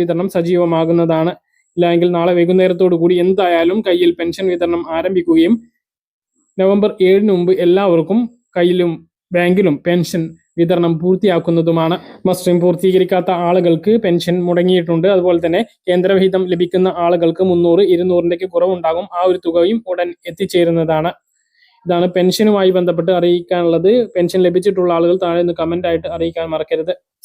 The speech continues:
സംസ്ഥാനത്ത് നാളെ യു ഡി എസ് എഫിന്റെ വിദ്യാഭ്യാസ ബന്ദാണ്. പി എം ശ്രീ പദ്ധതിയിൽ കേരളം ഒപ്പുവെച്ചതിൽ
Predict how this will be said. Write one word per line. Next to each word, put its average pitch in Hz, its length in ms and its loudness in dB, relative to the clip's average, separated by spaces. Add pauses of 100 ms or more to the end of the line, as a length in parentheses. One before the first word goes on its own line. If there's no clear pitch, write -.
സംസ്ഥാനത്ത് 262 600 2
നാളെ 214 200 2 (140)
യു 202 160 2
ഡി 214 60 0 (100)
എസ് 202 160 -4
എഫിന്റെ 185 300 0 (120)
വിദ്യാഭ്യാസ 175 480 0 (120)
ബന്ദാണ്. 165 360 -2 (680)
പി 185 120 2 (140)
എം 190 60 4 (100)
ശ്രീ 190 180 2 (400)
പദ്ധതിയിൽ 185 440 2 (140)
കേരളം 190 320 2 (120)
ഒപ്പുവെച്ചതിൽ 190 520 -2